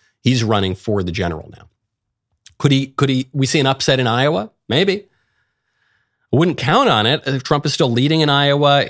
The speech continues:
uh, among committed delegates. I think it's something like two to one over his next rival, DeSantis. But maybe, maybe the DeSantis campaign puts everything into Iowa and they pull an upset in Iowa. They would have to do the same in New Hampshire, which doesn't look possible because I think DeSantis is four or five in New Hampshire now.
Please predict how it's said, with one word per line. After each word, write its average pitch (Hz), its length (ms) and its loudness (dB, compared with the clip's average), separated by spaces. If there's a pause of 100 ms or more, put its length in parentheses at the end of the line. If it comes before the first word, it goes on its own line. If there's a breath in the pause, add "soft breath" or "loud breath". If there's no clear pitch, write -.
(120)
uh, 107 140 -2
among 117 320 0
committed 127 320 0
delegates. 123 420 0
I 104 60 0
think 117 180 -4
it's 113 80 -6
something 123 180 -2
like 90 140 -4
two 135 140 -2
to 117 80 -2
one 113 240 0
over 101 340 -2
his 98 160 -6
next 110 220 -4
rival, 113 320 0
DeSantis. 110 520 -6
But 180 100 -2
maybe, 233 280 0
maybe 123 260 0
the 143 60 -4
DeSantis 131 420 -2
campaign 131 400 -2
puts 123 220 -4
everything 151 380 0
into 139 160 0
Iowa 123 380 0
and 110 80 -2
they 101 80 -2
pull 120 280 -4
an 113 60 0
upset 113 300 -2
in 101 60 -2
Iowa. 95 380 0
They 92 100 -2
would 92 120 -2
have 156 160 -2
to 165 80 -4
do 139 80 0
the 107 100 -2
same 117 240 0
in 107 60 0
New 95 80 -2
Hampshire, 101 340 -2
which 92 220 -6
doesn't 92 240 -4
look 90 140 -10
possible 90 460 -4
because 87 280 -10
I - 80 -14
think 92 200 -6
DeSantis 92 380 -6
is 87 80 -12
four 92 220 -6
or 90 40 -6
five 90 300 -4
in 95 60 -4
New 87 100 -4
Hampshire 90 300 -6
now. 87 160 -6